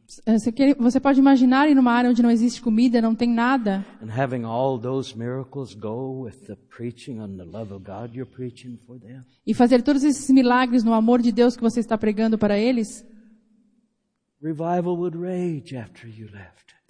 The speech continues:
Speaker 1: A, o avivamento vai, vai, vai, vai, eh, iria surgir depois que você saísse dessa cidade. Iria
Speaker 2: Devil's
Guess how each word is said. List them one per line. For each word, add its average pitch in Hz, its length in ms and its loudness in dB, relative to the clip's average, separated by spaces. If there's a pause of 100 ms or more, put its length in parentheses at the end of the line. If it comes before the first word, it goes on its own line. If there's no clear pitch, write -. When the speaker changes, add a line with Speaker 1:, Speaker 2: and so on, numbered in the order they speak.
(240)
Speaker 1:
A, 220 240 0
o 233 80 2
avivamento 247 960 4
vai, 240 340 4
vai, 254 360 4
vai, 269 320 2 (180)
vai, 262 720 4
eh, 208 340 2
iria 262 520 6
surgir 330 420 4
depois 269 320 4
que - 60 -10
você 226 180 0
saísse 220 260 0
dessa 214 240 -2
cidade. 190 560 -4 (540)
Iria 247 220 4
Speaker 2:
Devil's - 20 2